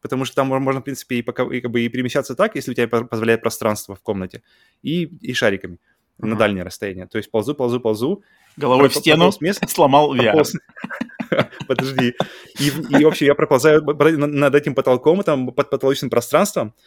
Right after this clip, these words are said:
Speaker 1: а, и вижу, что мне нужно выходить и через такое же отверстие, то есть квадратное отверстие в полу.
Speaker 2: Ага.
Speaker 1: То есть одной плитки в этом потолке не хватает, мне нужно через него выйти.
Speaker 2: Ага.
Speaker 1: И, и там, э, ну, мне нужно сначала проверить, есть ли там враги. То есть я, я подбег-,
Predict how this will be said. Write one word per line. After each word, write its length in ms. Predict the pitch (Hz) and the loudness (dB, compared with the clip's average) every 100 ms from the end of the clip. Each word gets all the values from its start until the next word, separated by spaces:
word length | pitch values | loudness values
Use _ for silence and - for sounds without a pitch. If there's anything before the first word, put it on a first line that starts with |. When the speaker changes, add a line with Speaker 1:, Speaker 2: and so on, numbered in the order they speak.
| _ _ _ - | _ _ _ -8
Speaker 1:
а, 380 | 110 107 101 104 | -2 2 2 2
и 420 | - 143 143 135 | 0 -4 -4 -4
вижу, 380 | 135 175 190 139 | -2 -2 0 -2
что 120 | - | -2
мне 120 | 135 | -4
нужно 220 | 135 131 120 | -2 -2 -2
выходить 440 | 113 131 220 - - | -2 -2 -4 -6 -12
и 160 | 147 - | -12 -6
через 260 | 147 151 | -2 -2
такое 260 | - - 180 | -2 0 2
же 80 | 147 | 2
отверстие, 440 | 127 143 113 - | 2 0 -2 -8
то 60 | - | -8
есть 120 | 101 | -6
квадратное 360 | - 110 156 135 | -2 2 2 0
отверстие 380 | 113 139 - 123 | -4 -4 -4 -6
в 60 | - | 0
полу. 300 | 123 107 - _ _ - | 0 0 -6 _ _ -10
Speaker 2:
Ага. 280 | 123 123 117 _ _ _ _ _ | -6 -6 -10 _ _ _ _ _
Speaker 1:
То 60 | 117 | -6
есть 100 | 110 | -4
одной 200 | 117 135 | 0 -2
плитки 300 | 135 185 - | -2 -4 -2
в 60 | 120 | -2
этом 140 | 117 | -2
потолке 260 | 113 110 139 | -4 -4 -6
не 80 | |
хватает, 280 | 123 117 180 | -4 0 0
мне 80 | 147 | 0
нужно 180 | 127 120 | -4 -6
через 240 | 110 113 | -4 -4
него 180 | 113 143 | -2 -2
выйти. 360 | 113 110 104 - _ _ _ _ | 0 -2 -4 -18 _ _ _ _
Speaker 2:
Ага. 260 | 123 113 104 - | -8 -8 -10 -6
Speaker 1:
И, 80 | 131 | -4
и 640 | 135 131 127 123 120 120 - - | -2 -2 0 0 0 -2 -4 0
там, 480 | 147 175 - - - - | 0 0 -6 -16 -16 -14
э, 240 | - 139 - | -10 -12 -12
ну, 200 | - 143 | -6 -2
мне 160 | 101 120 | 0 0
нужно 200 | 165 151 | -2 -4
сначала 220 | 123 135 | -2 -2
проверить, 360 | 123 123 127 120 | 2 2 2 0
есть 140 | 131 | -4
ли 20 | - | -2
там 140 | 113 | 0
враги. 300 | 113 110 90 _ _ - | 0 -2 -6 _ _ -8
То 60 | |
есть 140 | 113 - | -6 -2
я, 140 | 127 | -2
я 140 | - 135 | 0 0
подбег-, 340 | 135 120 117 | -2 -6 -6